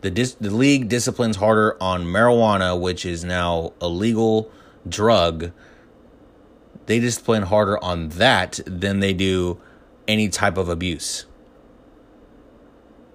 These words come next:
The last time that they were hard on abuse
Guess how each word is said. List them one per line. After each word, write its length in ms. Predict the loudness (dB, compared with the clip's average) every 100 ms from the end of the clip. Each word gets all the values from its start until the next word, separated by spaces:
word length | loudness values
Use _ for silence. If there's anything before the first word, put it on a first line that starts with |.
| _ -20 -20 -20 _ -8
The 80 | 0
last 340 | 2 2 2
time 320 | 2 4 4
that 260 | 4 2 0
they 300 | -2 0 2
were 180 | 2 2
hard 220 | 4 4
on 80 | 2
abuse 560 | 0 2 2 0 -6